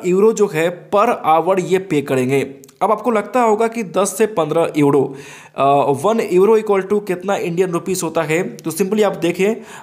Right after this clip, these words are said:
मैं आपको लाइव दिखाता हूँ। तो आप देख सकते हैं वन euro equal to होता है एटी एट रुपीस। वहाँ पे है दोस्तों, अ, दस से पन्द्रह डॉलर, ठीक है ना। हम दस ही लेते हैं यहाँ पे।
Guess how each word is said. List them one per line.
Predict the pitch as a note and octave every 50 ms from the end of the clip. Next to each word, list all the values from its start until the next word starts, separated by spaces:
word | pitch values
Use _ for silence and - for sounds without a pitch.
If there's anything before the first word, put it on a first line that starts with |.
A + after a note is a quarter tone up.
| - -
मैं | D3+
आपको | D#3+ D#3 D#3+ D#3+
लाइव | D#3+ C#3 C#3+ E3 G3+ F3+
दिखाता | F3+ F3+ F#3 E3 D#3 D#3+ D#3+
हूँ। | D3 C3 C#3+ F3 G3+ - - - - _ _ _ _ _ _ _ _ _ _ _ _ _ _ _ _ _ _ _ _ _ _ _ - _ - - - - - - - - - - - -
तो | F#3 F3+
आप | - - E3 F3+ F3+
देख | F3 A3+ B3 A#3+
सकते | A#3 A3+ A3+ - G3+
हैं | F3+ G3+ G#3+
वन | F#3 D3 C#3 E3+ F#3 G#3+ A3 A3
euro | - - F3+ G3 G3 G3+ G#3+ G3+
equal | G3+ G3+ F#3 F3
to | F3+
होता | F3+ D#3+ D#3+ D#3 D#3+ D#3+
है | D#3+ F#3 G3 - -
एटी | D3+ D3+ D3+ - F3+ F3
एट | - - D3 C#3 C#3+ C3+
रुपीस। | B2+ B2+ C#3+ C#3 B2+ C3+ - - - - - - -
वहाँ | C#3 D#3 D#3+ F3 A#3
पे | A#3+ A3 G#3
है | G#3+ G#3
दोस्तों, | F#3 F#3+ F#3+ F#3+ F#3+ G3+ G3+ A3 A3+ A3 - - - - - -
अ, | B2 C3 C3+ C3 C3 - F#3
दस | G3+ G3 - - -
से | B3 A#3
पन्द्रह | A#3+ A#3+ F3+ E3 D#3 D#3 F3 F3+
डॉलर, | D#3 C#3+ C3 C3 C3 B2+ B2 - - - - - _ -
ठीक | G#3+ G#3
है | G#3
ना। | F#3 E3+
हम | F3+ F3 E3 C#3
दस | D3+ G3+ A3+ -
ही | B3+ B3
लेते | G#3 F#3 F#3 G3 F#3+
हैं | F3+ F3+ F3
यहाँ | E3 D3 C#3 C3+ C3+
पे। | C#3+ E3+